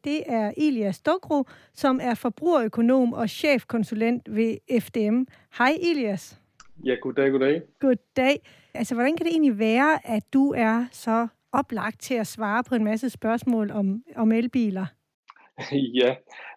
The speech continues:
Speaker 2: øh, altså, jeg er jo, øh, F D M's forbrugerøkonom og, og chefkonsulent, som du nævnte lige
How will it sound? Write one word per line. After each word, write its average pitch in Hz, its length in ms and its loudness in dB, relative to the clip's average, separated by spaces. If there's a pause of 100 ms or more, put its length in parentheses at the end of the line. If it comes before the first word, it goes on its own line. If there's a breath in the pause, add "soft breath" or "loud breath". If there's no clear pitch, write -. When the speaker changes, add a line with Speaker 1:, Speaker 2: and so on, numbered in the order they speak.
(120)
Speaker 2:
øh, 120 420 6 (140)
altså, 123 200 -2
jeg 131 160 6
er - 60 4
jo, 139 160 2
øh, 123 340 2
F - 100 -20
D - 20 0 (140)
M's - 200 -6
forbrugerøkonom 135 840 2
og, 113 320 0
og 113 280 2
chefkonsulent, 123 720 -2
som 113 160 -6
du 117 80 -8
nævnte 120 360 -2
lige 135 160 -2